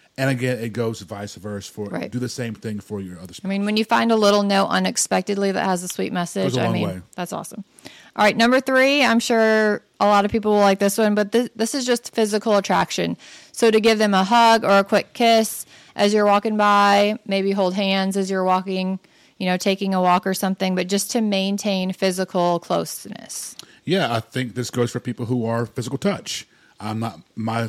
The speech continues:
Speaker 1: physical love language is not physical touch, so I'm not going to automatically just give a hug or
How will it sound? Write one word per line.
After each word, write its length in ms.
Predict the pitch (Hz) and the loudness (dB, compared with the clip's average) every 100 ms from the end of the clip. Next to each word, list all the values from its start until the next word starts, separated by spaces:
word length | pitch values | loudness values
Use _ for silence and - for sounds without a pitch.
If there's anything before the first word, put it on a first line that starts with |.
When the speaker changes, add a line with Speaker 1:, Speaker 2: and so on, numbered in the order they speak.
| - | -8
Speaker 1:
physical 280 | - 120 117 107 | -10 -8 -8 -8
love 200 | 117 113 | -6 -6
language 280 | 117 123 113 | -6 -6 -4
is 40 | |
not 280 | 107 117 104 | -4 -6 -8
physical 240 | 117 120 | -10 -10
touch, 240 | - 123 - | -6 -8 -8
so 160 | 117 | -12
I'm 300 | 107 113 120 | -8 -6 -6
not 200 | 117 113 | -6 -8
going 220 | 107 113 | -6 -6
to 80 | 110 | -6
automatically 1000 | 110 107 110 107 107 107 104 104 101 104 101 _ _ _ _ _ _ _ | -6 -6 -4 -4 -4 -6 -8 -8 -8 -10 -14 _ _ _ _ _ _ _
just 540 | 117 107 101 - 90 | -8 -6 -8 -16 -18
give 140 | 98 113 | -8 -6
a 80 | 104 | -6
hug 360 | 110 107 104 - | -8 -8 -10 -12
or 500 | 113 104 104 101 | -10 -8 -8 -10